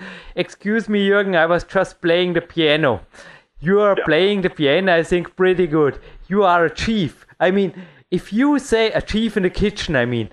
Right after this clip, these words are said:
Speaker 1: I mean, if you say you, nobody would, computers take over the writing, okay? Just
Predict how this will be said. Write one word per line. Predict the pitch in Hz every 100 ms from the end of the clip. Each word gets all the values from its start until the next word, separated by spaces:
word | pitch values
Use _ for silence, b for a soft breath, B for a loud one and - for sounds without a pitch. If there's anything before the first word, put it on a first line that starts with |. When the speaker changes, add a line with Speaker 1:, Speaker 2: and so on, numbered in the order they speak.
| B B B
Speaker 1:
I | 185
mean, | 202 180 156 -
if | 185
you | 208 269
say | 269 254 247 180 - b b _
you, | 175 240 247 240 226 233 208 185
nobody | 214 277 277 240 220
would, | 226 226 214 208 214 202 220 -
computers | 233 220 262 285 262 -
take | 202 202 -
over | 202 214
the | 190
writing, | 165 156 151 127 101 -
okay? | 170 233 254
Just | 254 240 233 -